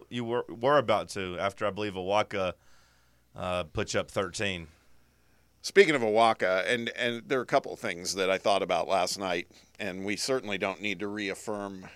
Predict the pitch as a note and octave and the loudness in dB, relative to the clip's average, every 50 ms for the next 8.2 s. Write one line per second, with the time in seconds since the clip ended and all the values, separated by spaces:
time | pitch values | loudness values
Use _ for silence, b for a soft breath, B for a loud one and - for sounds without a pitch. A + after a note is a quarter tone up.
0 | - - F#2 F#2+ F2+ E2 G2 F#2 E2 F2+ F#2 G2 F#2+ F2+ F#2 F2+ F#2+ G2+ G2 G2+ | -10 -4 -4 -4 -4 -4 -8 -10 -8 -6 -4 -2 -2 -2 -2 -4 -6 -6 -6 -4
1 | G2 F#2 F2 F2+ F#2 F2+ F2+ F2 E2+ E2 - - F#2+ E2 E2 - _ - - - | -6 -6 -6 -6 -6 -6 -6 -6 -8 -10 -8 -6 -6 -6 -6 -8 _ -20 -20 -20
2 | _ _ _ _ _ _ - - - - G2 F2+ E2+ G2+ F#2+ F#2 F2+ F#2 F#2 - | _ _ _ _ _ _ -20 -20 -18 -16 -16 -14 -10 -8 -8 -8 -8 -10 -10 -10
3 | - F2 E2+ E2 F2 E2+ F2 E2 F2 F2+ F#2 F#2 F#2 G2 G2+ G#2 G#2 G2+ G#2 G2+ | -8 -8 -8 -6 -4 -4 -2 -4 -4 -4 -6 -8 -6 -4 -2 -2 -2 -2 -2 0
4 | G2+ F#2 F#2 F2+ F2 - - b b b b b b b b b b b b b | 0 0 -2 -2 -4 -6 -8 b b b b b b b b b b b b b
5 | b b - G2+ G#2 G2+ F#2 G2 A#2 B2+ C3+ C3 B2+ A#2 F#2 - - - - - | b b -10 -6 -4 -4 -2 0 0 2 2 2 2 0 0 -2 -4 -6 -8 -14
6 | - - _ _ - A2 - - - B2 A#2 A#2+ - - G#2 G2 F#2 E2 - - | -20 -20 _ _ -8 -8 -6 -6 -8 -8 -6 -6 -6 -6 -6 -6 -6 -8 -10 -14
7 | - - - - - G#2 F#2+ F#2 F2 E2 D2+ C#2 C#2+ D2+ D#2 C#2+ - E2 D#2 C#2+ | -16 -18 -10 -2 0 0 2 0 -2 -2 -2 -2 -4 -4 -6 -8 -10 -12 -12 -10
8 | D2+ D2 - - | -10 -10 -10 -10